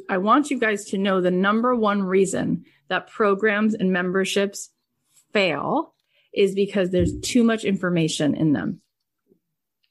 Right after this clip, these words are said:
So let's really think for a second,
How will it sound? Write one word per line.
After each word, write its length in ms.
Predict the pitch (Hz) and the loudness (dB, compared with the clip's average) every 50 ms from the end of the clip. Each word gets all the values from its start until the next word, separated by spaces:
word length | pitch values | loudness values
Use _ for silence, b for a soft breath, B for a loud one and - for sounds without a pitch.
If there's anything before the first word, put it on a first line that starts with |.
| _ _ | _ _
So 540 | - - - - 226 208 190 190 185 - - _ _ _ _ _ _ _ _ | -14 -12 -4 0 0 2 2 0 -2 -4 -8 _ _ _ _ _ _ _ _
let's 540 | - 202 214 220 226 254 247 - - - - _ _ | -4 -2 0 0 0 -2 -4 -8 -16 -18 -18 _ _
really 420 | 202 196 208 214 220 208 214 233 220 | -4 2 4 4 6 6 4 2 2
think 440 | 220 - - 196 170 180 - - | -2 -2 -2 -2 -2 -2 -6 -12
for 240 | - - _ - 156 | -20 -16 _ -2 -2
a 80 | 143 165 | -2 -2
second, 500 | - - - - 165 - - - - | -2 -4 -6 -6 -6 -8 -12 -12 -12